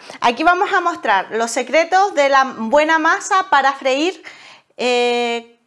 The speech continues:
cositas de, de, del agua, ¿no? Que sería sal,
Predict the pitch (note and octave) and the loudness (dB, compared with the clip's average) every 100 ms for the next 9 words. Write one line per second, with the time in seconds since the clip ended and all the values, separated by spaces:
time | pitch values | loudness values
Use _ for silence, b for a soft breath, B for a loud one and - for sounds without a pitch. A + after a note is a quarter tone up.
0 | _ _ _ - D4+ D4+ D4 C#4 C4 B3+ | _ _ _ -2 -2 -2 -2 -2 0 0
1 | B3 B3 A#3+ A3+ - F#3 F#3+ F#3+ F3+ F3 | 2 0 -2 -4 -10 -12 -10 -6 -6 -10
2 | F#3 A#3+ G#3+ F3+ E3+ - A3 F4 - B | -8 0 0 0 -4 -8 -8 -8 -10 B
3 | B - C4 D#4 D4 B3+ - - b b | B -6 -2 0 0 0 -2 -8 b b
4 | _ - - F4+ | _ -6 0 2